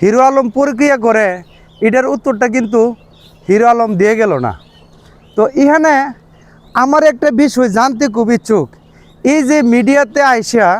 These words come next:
মানে সারা দেশের মানুষের সামনে উপস্থাপন করতেছে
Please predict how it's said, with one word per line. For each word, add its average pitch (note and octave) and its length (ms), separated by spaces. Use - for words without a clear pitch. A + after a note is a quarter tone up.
মানে A3 260
সারা B3+ 340
দেশের A#3+ 440
মানুষের A#3+ 520
সামনে C4+ 300
উপস্থাপন B3 600
করতেছে G#3 520